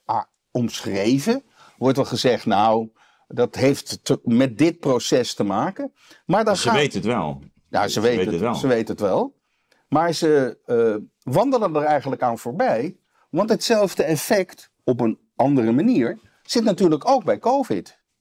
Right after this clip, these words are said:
Speaker 2: Ja.
Speaker 1: Ook bij de covid-overlijdensgevallen heb je de ongezonde mensen blijkbaar niet gevaccineerd. Maar wie je ook niet vaccineert, is mensen die op dat moment covid hebben.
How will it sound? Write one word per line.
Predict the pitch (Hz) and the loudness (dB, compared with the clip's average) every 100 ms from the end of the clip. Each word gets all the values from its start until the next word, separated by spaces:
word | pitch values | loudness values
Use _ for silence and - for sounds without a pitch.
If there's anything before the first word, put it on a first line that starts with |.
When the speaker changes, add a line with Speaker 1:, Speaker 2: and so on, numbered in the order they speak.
| _ - | _ -6
Speaker 2:
Ja. | 104 - - _ _ _ _ _ | -4 -4 -10 _ _ _ _ _
Speaker 1:
Ook | - 220 | -2 0
bij | 233 | 0
de | 226 | 0
covid-overlijdensgevallen | 247 269 226 175 170 156 147 123 113 - - 120 104 90 _ | 0 0 -2 0 0 2 2 0 -4 -8 -2 0 0 -6 _
heb | - 208 202 | 0 0 0
je | 135 104 - _ _ | -2 -2 -6 _ _
de | 117 143 120 - | -2 2 2 2
ongezonde | 202 240 214 175 151 131 | 0 2 0 0 2 2
mensen | 139 135 - 120 | 2 2 -2 0
blijkbaar | 131 117 117 | 2 2 0
niet | 123 143 | -2 -4
gevaccineerd. | 127 - 101 - 107 101 226 - _ _ _ _ | -6 -4 -4 -6 -8 -6 -8 -10 _ _ _ _
Maar | - | -2
wie | 202 294 | 2 4
je | 180 | 2
ook | 208 269 | 0 -2
niet | 285 - | -4 -2
vaccineert, | 127 120 131 113 104 127 - _ _ | -2 -2 -4 -2 -2 -4 -8 _ _
is | - | -4
mensen | 190 165 131 165 | 0 0 0 0
die | 190 | 2
op | 165 | 2
dat | 123 | 0
moment | 120 117 117 | 0 -2 0
covid | 247 269 262 240 | 0 0 -2 -4
hebben. | 202 131 95 | -4 -4 -8